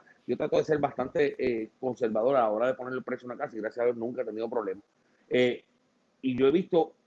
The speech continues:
Dani, una defensa, pero, pero que en mi vida había visto algo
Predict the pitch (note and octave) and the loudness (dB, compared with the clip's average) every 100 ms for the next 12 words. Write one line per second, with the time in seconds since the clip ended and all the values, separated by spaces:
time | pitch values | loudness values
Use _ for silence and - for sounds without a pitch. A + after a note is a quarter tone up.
0 | _ _ B2 D#3+ E3 - C3+ F3+ F#3+ C3 | _ _ 0 2 0 -4 -2 0 -2 -4
1 | A#2 A2 - D#3 F3+ - F3+ E3 - B2+ | -4 -4 -2 -2 -4 -4 -2 -2 -2 -2
2 | B2 B2 A#2 A2+ - _ C3+ C3 C3 - | 0 0 0 -2 -6 _ -4 -4 -4 -4
3 | C3 B2 - - - C#3+ D3 C#3+ D#3 D#3+ | -4 -4 -6 -6 4 6 6 2 0 0
4 | G3 F3 B2 B2 C3+ - D3 D3 C#3+ | 0 2 2 0 -2 -2 -2 -2 -4